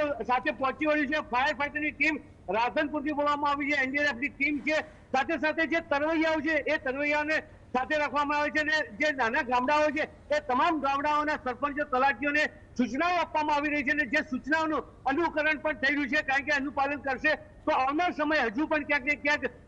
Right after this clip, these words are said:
જે, અ, ભારે કહી શકાય એવી આગાહી કરી છે, એને લઈને જે તકલીફો છે, તકલીફો સામે બીજી બાજુ, અ, ક્યાંક ને ક્યાંક, અ, થોડા ઘણા જગ્યાએ રેસ્ક્યુ કરવામાં આવી છે એવી વાત મળી છે અને એ લોકો માટે, અ, ખાવા પીવાની વ્યવસ્થા પણ તંત્ર દ્વારા,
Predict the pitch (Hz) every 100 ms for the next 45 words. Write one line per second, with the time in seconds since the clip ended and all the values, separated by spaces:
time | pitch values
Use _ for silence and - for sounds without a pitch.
0 | 190 294 294 277 254 240 220 196 180 277
1 | 349 311 - 269 285 285 240 233 269 277
2 | 269 285 - - - 262 330 330 285 294
3 | 311 320 - - - 285 - 247 330 359
4 | 349 285 302 277 294 302 294 302 277 262
5 | 330 320 320 330 - - 240 262 - 247
6 | 262 302 302 302 302 311 302 302 277 -
7 | - 247 294 285 294 262 269 277 285 226
8 | 233 294 294 285 285 285 285 285 277 285
9 | 277 254 285 294 294 - - 294 294 302
10 | 311 311 302 285 294 320 311 - - 233
11 | 247 233 - 233 254 302 294 311 302 262
12 | 277 311 254 311 285 - 262 294 285 285